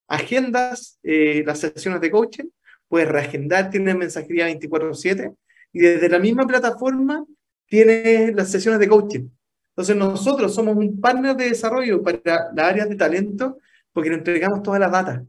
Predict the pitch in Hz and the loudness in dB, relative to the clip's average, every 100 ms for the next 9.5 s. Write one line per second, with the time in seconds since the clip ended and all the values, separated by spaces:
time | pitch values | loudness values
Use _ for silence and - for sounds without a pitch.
0 | _ - 156 - 175 160 151 151 - _ | _ -10 -8 -2 -2 0 -2 -4 -10 _
1 | _ _ - 175 196 190 170 165 170 196 | _ _ -8 2 2 2 0 4 4 6
2 | 190 190 185 202 196 160 151 156 151 202 | 4 2 2 0 0 0 2 2 2 2
3 | 196 131 131 - _ _ 165 165 - - | 2 -6 -10 -18 _ _ -2 0 -2 -12
4 | _ 240 285 277 262 233 135 123 - _ | _ 2 4 2 2 2 2 -2 -12 _
5 | _ _ _ - 202 240 240 233 240 175 | _ _ _ -8 -4 -2 -4 -4 0 2
6 | 127 - 156 156 160 254 - 226 220 269 | 0 -4 -2 -2 0 0 0 -6 -4 -4
7 | 156 - - _ _ - 165 214 220 247 | -4 -8 -18 _ _ -8 2 4 4 2
8 | 180 190 202 196 214 202 214 208 202 170 | 2 2 2 6 6 6 0 0 0 0
9 | 226 240 147 175 - | -2 -2 -2 -4 -6